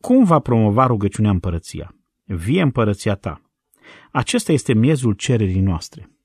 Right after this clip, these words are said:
Nu ne rugăm doar pentru succesul corporației noastre. Nu trebuie să ne rugăm doar pentru micuța noastră familie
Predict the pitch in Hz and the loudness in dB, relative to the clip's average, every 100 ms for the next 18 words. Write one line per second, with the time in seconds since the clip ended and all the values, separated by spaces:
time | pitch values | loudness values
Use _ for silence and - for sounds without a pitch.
0 | _ _ _ _ _ _ - - - 190 | _ _ _ _ _ _ -20 -20 -2 2
1 | 294 214 170 180 117 131 151 - 123 113 | 4 4 4 2 4 2 2 2 0 -2
2 | - - 147 - 104 110 95 110 120 - | -6 -2 -2 -2 -2 -2 0 0 0 0
3 | 98 104 - - - - - - 135 160 | 0 0 -4 -12 -18 -20 -20 -2 -2 2
4 | 165 160 147 123 123 139 110 135 139 127 | 2 2 2 0 2 2 2 0 0 0
5 | 113 110 135 120 110 113 - 110 104 104 | 0 0 -2 -2 0 0 -2 -2 0 2
6 | 135 95 | 2 0